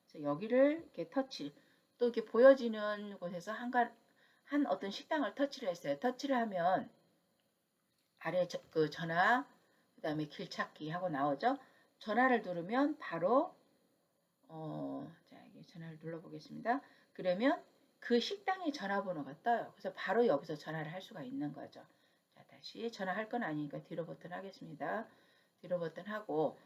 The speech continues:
길 찾기라는 게 보이시죠? 길 찾기. 여기 눌러서 길 찾기 하면 저는 바로 길 찾기가 이렇게 뜹니다. 여기서 지금 어디에서부터 출발할 건지,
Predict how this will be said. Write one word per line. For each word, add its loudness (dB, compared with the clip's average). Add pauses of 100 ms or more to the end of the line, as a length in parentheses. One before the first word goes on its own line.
(240)
길 -8
찾기라는 2
게 -6
보이시죠? -6 (440)
길 -6
찾기. -16 (320)
여기 -10
눌러서 -4 (2250)
길 -12
찾기 2
하면 4 (420)
저는 4
바로 4 (200)
길 -8
찾기가 -2
이렇게 -4
뜹니다. 0
여기서 -6 (1500)
지금 -8
어디에서부터 4
출발할 0
건지, -2